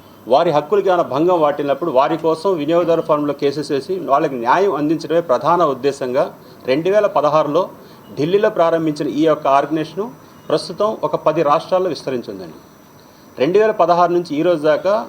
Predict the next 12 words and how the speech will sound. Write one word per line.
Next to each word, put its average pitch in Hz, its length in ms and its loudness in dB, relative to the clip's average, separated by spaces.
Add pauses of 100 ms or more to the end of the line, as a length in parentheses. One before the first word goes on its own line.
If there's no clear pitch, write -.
(120)
మేము 165 220 -2
రెండు 156 240 -2
వేల 185 200 4
ఐదు 170 160 2
వందల 160 200 0
అవేర్‌నెస్ 180 420 2
క్యాంప్స్, 113 300 -4 (100)
అసలు 156 200 -2
వినియోగదారుడు 180 560 2
ఎవరు, 151 300 2 (180)
వినియోగదారుల 185 460 2
హక్కులేంటి, 170 680 -2